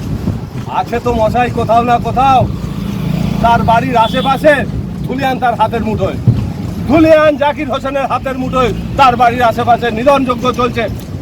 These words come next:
জাকির হোসেন কোথায় গেলেন? এই সব খেলা হবে বলে যাদের জঙ্গিদের নিয়ে আসা হয়েছে, এই যে নামগুলো বললাম আপনাদের, পারলে চার্জ করুন, ক্ষমতা থাকলে চার্জ করুন। তিনটে জায়গায় ঘাঁটি, এখনো ঝাড়খণ্ডে কিছু পালিয়েছে।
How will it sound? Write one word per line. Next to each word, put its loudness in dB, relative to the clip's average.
জাকির -4
হোসেন -4
কোথায় 0
গেলেন? 2
এই 2
সব 0
খেলা 2
হবে 0
বলে -2
যাদের -2
জঙ্গিদের -4
নিয়ে 4
আসা 2
হয়েছে, -2
এই 0
যে -2
নামগুলো 2
বললাম 2
আপনাদের, 2
পারলে 4
চার্জ 0
করুন, 4
ক্ষমতা 2
থাকলে 0
চার্জ 0
করুন। -2
তিনটে 0
জায়গায় 4
ঘাঁটি, 2
এখনো 4
ঝাড়খণ্ডে 0
কিছু -4
পালিয়েছে। 0